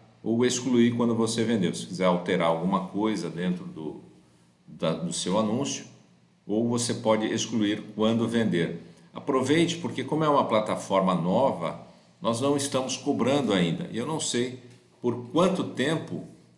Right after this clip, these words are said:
ela vai continuar ainda, é, grátis. E aqui você pode acompanhar os seus anúncios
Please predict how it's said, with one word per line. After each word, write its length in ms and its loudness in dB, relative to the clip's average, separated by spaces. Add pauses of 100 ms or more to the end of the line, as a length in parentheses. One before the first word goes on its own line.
ela 240 2
vai 280 2
continuar 500 0
ainda, 680 0 (360)
é, 240 2
grátis. 640 -2 (280)
E 100 4
aqui 500 4
você 420 2
pode 400 4
acompanhar 840 2
os 160 0
seus 220 -2
anúncios 920 -4